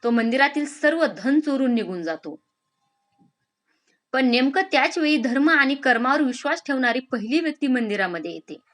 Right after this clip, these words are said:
आणि त्याच वेळी मंदिराचा पुजारी त्याला चोर समजून ओरडू लागतो आणि तिथे लोक एकत्र जमतात आणि त्याला मारू लागतात.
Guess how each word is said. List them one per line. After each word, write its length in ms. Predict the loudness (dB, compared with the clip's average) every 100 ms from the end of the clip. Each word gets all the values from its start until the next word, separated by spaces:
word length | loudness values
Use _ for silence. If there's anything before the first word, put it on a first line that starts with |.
| _ _ _ _ _ _ _ _ _ _ _
आणि 200 | -8 -8
त्याच 360 | 0 2 2 0
वेळी 220 | -2 -2
मंदिराचा 720 | -2 -2 -2 -2 -2 -4 -10 -12 _ -6
पुजारी 360 | -2 0 0
त्याला 260 | 0 0 -2
चोर 420 | -6 -6 -2 -2
समजून 420 | 0 -2 -2 -2
ओरडू 340 | -2 -4 -4 -4
लागतो 460 | -4 -6 -16 -16 _ _ _ _ _ _ _ _ _ -6
आणि 240 | -4 -2 -4
तिथे 300 | 0 0 2
लोक 220 | 2 2
एकत्र 460 | -2 -2 -4 0
जमतात 420 | 0 -2 -4 -8 -10 -16 _ _ _ _ _ _ _ _
आणि 280 | -4 -4 -4
त्याला 240 | -2 -2
मारू 340 | -2 -4 -6 -6
लागतात. 400 | -8 -10 -16